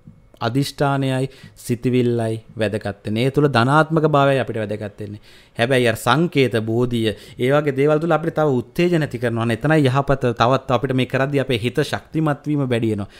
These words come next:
නමුත් එහෙම ඔබ ඇද වැටෙන්න එපා. ඒ තැනකට යන්න බෑ කියලා. ඔබ ඉන්න තැන ඉඳන් මේ දේවල් කරන්න.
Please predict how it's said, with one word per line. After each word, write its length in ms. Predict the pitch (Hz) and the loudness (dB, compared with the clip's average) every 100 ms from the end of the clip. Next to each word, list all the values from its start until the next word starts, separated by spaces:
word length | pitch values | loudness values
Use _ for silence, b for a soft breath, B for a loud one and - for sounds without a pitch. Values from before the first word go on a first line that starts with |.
| B B | B B
නමුත් 300 | 127 147 135 | 0 2 4
එහෙම 160 | 151 | 4
ඔබ 120 | 139 | 4
ඇද 180 | 139 131 | 2 2
වැටෙන්න 260 | 127 123 120 | 2 2 -2
එපා. 240 | 117 113 | -2 -2
ඒ 100 | 110 | -2
තැනකට 360 | 110 - 110 110 | -4 -6 -6 -4
යන්න 200 | 104 104 | -4 -4
බෑ 200 | 104 110 | -4 -6
කියලා. 220 | 107 107 | -6 -10
ඔබ 120 | 113 | -6
ඉන්න 260 | 117 113 113 | -6 -4 -6
තැන 140 | 113 | -6
ඉඳන් 160 | 110 107 | -4 -4
මේ 120 | 104 | -4
දේවල් 220 | 101 101 | -4 -6
කරන්න. 300 | - 98 95 | -8 -12 -12